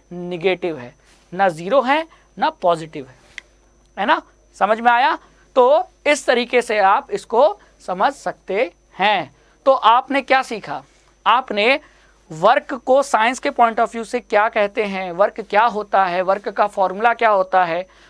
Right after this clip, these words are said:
वर्क पॉजिटिव कब होता है, नेगेटिव कब होता है और ज़ीरो कब होता है, ये आपने सीखा कि नहीं?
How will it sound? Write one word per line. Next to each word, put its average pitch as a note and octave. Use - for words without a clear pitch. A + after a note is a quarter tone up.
वर्क A#3+
पॉजिटिव G#3+
कब A#3
होता A3+
है, G#3+
नेगेटिव G#3+
कब A#3
होता G#3+
है G3+
और C4+
ज़ीरो G#3
कब G3+
होता D#3
है, C3+
ये B3+
आपने B3+
सीखा A#3
कि B3+
नहीं? B3+